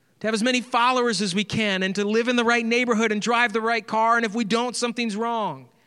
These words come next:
But that is not the way that God looks at us, and it's not the way that God looks at our life, and it's not the way that God wants us to look at our life. Verse eleven, "But you, O man of God,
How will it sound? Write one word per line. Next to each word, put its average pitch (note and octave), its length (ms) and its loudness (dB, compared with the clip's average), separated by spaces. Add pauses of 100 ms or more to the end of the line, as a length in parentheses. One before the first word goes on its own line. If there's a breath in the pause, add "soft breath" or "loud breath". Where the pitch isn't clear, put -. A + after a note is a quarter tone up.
(1900 soft breath)
But F#3+ 60 -2
that A3 100 2
is A#3+ 100 0
not C4 260 0
the C#4+ 80 2
way C4+ 140 4
that C4 120 2
God A#3+ 240 0
looks A3+ 240 -2
at E3+ 60 -2
us, C3+ 180 -6
and F#3 100 -2
it's F#3 140 -6
not B3 200 0
the C4 60 0
way B3 140 2
that A3 160 0
God A3+ 180 0
looks A3+ 220 -2
at A3+ 60 0
our G#3+ 100 2
life, G3 260 0
and G#3 80 0
it's G#3 120 -2
not A#3+ 180 0
the B3 80 0
way B3 140 2
that A#3+ 100 2
God A#3 220 2
wants A#3 200 -2
us A#3 260 -2
to A#3 100 -2
look G#3 240 -4
at F#3 80 0
our E3 120 0
life. D3 400 -6 (3000 loud breath)
Verse A3 220 2
eleven, G3+ 480 2 (1400 loud breath)
"But G#3+ 200 0
you, C4 600 2 (460)
O A#3+ 160 -2
man B3 320 0
of C#4+ 140 -4
God, F#3 400 -2